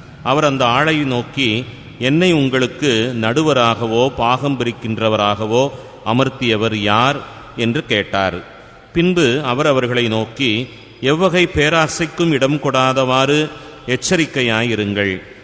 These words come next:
மிகுதியான உடைமைகளை கொண்டிருப்பதனால் ஒருவருக்கு வாழ்வு வந்துவிடாது" என்றார்.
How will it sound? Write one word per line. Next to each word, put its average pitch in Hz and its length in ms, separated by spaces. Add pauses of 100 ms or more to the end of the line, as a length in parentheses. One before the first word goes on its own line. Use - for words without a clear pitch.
(160)
மிகுதியான 175 680
உடைமைகளை 151 600
கொண்டிருப்பதனால் 139 880 (320)
ஒருவருக்கு 127 880 (200)
வாழ்வு 160 800
வந்துவிடாது" 117 920 (120)
என்றார். 95 560